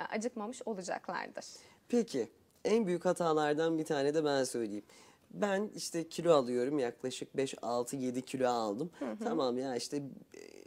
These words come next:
Speaker 2: bir hafta öğlen yemeklerini yemeyiveririm. Ondan sonra iki kilo, üç kilo zaten veririm diye düşünüyorum.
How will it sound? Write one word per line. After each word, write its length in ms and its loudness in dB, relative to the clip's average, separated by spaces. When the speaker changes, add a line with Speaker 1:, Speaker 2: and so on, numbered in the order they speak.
Speaker 2:
bir 160 0
hafta 400 0
öğlen 260 4
yemeklerini 680 2
yemeyiveririm. 680 0
Ondan 360 6
sonra 280 2
iki 260 -4
kilo, 180 -4
üç 180 0
kilo 200 2
zaten 500 -2
veririm 460 0
diye 240 0
düşünüyorum. 560 -2